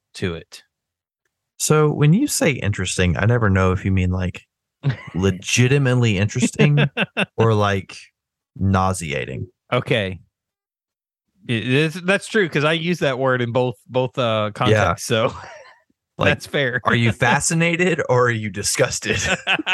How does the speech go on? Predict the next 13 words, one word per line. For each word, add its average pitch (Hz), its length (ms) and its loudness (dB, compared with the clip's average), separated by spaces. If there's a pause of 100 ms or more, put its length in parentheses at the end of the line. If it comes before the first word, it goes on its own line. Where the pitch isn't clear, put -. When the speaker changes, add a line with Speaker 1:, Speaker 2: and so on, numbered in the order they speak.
(220)
Speaker 1:
<laughs> - 760 -10
I'm 156 140 0
fascinated 151 640 -2
by 123 140 0
this 143 200 -4
one. 123 120 -10
So, 143 420 0 (540)
all 139 80 2
right, 117 200 -2 (1120)
think 135 200 -2
back 120 220 -2
with 113 160 -4
me. 95 200 -6